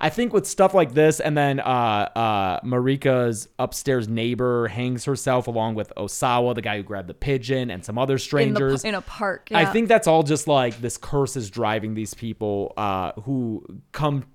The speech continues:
Speaker 1: too close to it to, like, kill themselves. And that's what I assume happened to the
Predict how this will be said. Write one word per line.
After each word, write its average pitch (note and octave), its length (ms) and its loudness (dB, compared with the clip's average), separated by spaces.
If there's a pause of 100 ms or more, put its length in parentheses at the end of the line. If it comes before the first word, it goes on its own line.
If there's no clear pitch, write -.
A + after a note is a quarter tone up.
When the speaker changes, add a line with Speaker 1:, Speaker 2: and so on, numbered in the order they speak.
(100)
Speaker 1:
too D#3 220 -4
close D3 600 0
to G2+ 240 -6
it E2 320 -8 (600)
to, B2+ 160 -8
like, G2+ 260 -4
kill B2+ 220 0
themselves. F2+ 840 -6
And G#2+ 220 -4
that's G#2 180 -6
what A#2+ 80 -4
I G#2 60 -2
assume D3 360 -2
happened C3 380 -2
to B2 220 -4
the G#2+ 360 -6